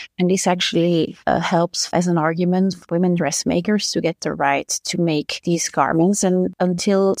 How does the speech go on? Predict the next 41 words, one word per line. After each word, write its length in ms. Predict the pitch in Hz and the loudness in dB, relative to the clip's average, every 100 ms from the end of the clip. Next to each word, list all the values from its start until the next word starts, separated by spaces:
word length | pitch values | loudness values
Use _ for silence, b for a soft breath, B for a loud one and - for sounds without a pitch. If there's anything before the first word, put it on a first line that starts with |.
| - | -4
let's 160 | 180 | -4
say, 160 | - 185 | 0 0
the 100 | 175 | 0
French 360 | - 170 175 | -2 -2 -2
Revolution, 800 | - 170 170 170 175 - 185 175 175 B B | -2 0 2 2 2 0 0 -2 -6 B B
it 180 | - - | -4 -2
starts 460 | - 175 175 175 - | 0 0 0 0 0
to 300 | 196 175 170 | 2 2 0
sort 260 | - 175 170 | -2 -2 0
of 240 | 156 - - - 165 | -2 -6 -8 -4 -2
grow. 400 | - 170 160 202 | 0 2 2 2
And 300 | 170 170 - - - | 2 0 -4 -10 -4
from, 320 | 170 170 170 - | 0 2 0 -2
uh, 200 | - - | -2 0
when 240 | - 170 175 | 0 0 2
the 80 | |
guild 260 | 165 175 175 | 2 0 0
system 380 | - - - 180 | -2 -4 0 0
is 120 | 156 | 0
abolished, 540 | 165 147 165 185 - - - | -2 0 0 0 -4 -10 -6
uh, 240 | 143 143 | -4 -2
after 460 | - 160 - 190 180 180 B B - | -2 -4 -2 -2 -2 -4 B B -10
the 60 | |
French 380 | - 175 170 - | -6 -2 -2 -2
Revolution, 800 | 180 170 165 170 180 180 170 160 - | 0 2 2 2 0 0 0 0 -2
uh, 220 | 135 135 | -4 -2
women 340 | 147 151 156 165 - | 0 2 2 0 0
are 220 | 175 175 | 2 2
allowed 260 | 170 151 170 | 2 0 -2
to 120 | - | -2
do 160 | 165 - | 0 0
as 180 | 185 180 | 0 0
much 360 | 170 165 - - | 0 0 -4 -4
as 320 | 165 180 - - - | -2 -2 -2 -4 0
male 360 | 175 175 170 | 2 2 2
tailors, 600 | 170 196 185 196 220 220 | 0 0 0 2 2 0
but 200 | - 170 | -2 -2
of 180 | 170 - | -2 -4
course 340 | 175 175 175 - | 0 0 0 -2
we 80 | 175 | -2
see 560 | - - 170 170 165 | -2 -2 0 2 0